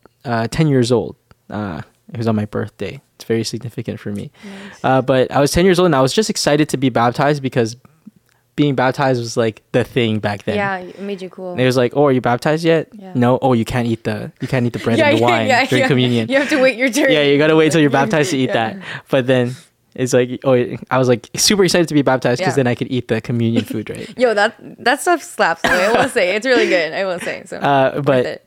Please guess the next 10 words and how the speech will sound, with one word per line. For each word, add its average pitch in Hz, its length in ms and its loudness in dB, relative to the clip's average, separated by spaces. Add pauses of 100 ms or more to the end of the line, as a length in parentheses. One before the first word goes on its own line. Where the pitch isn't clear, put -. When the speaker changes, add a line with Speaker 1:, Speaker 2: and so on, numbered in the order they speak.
(120)
Speaker 1:
yeah, 123 320 0 (260)
uh, 180 160 2
they 185 220 4
do 202 240 4
open 190 220 2
communion 143 400 4
now, 151 180 2
so 131 200 2
Speaker 2:
Yeah. 113 80 2
Speaker 1:
like, 113 100 -6